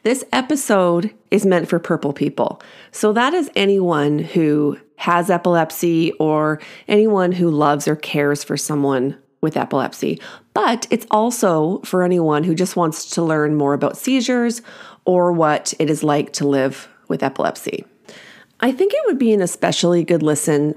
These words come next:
for family members of someone who's been newly diagnosed so that they can maybe come away with some impactful or actionable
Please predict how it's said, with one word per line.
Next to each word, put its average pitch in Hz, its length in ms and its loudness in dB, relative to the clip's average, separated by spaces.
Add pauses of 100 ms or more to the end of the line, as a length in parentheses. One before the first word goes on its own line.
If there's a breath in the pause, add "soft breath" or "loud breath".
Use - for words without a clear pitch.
for 170 140 -2
family 170 380 0
members 175 380 0
of 196 120 0
someone 196 440 0
who's 185 180 0
been 175 160 0
newly 165 240 2
diagnosed 233 720 0 (560 loud breath)
so - 160 0
that 262 160 2
they 262 80 2
can 262 160 0
maybe 190 220 2
come 196 240 0
away 165 260 2
with 151 400 0 (160)
some 151 800 0 (640)
impactful 175 600 -2
or 156 640 0 (400 soft breath)
actionable 165 880 -2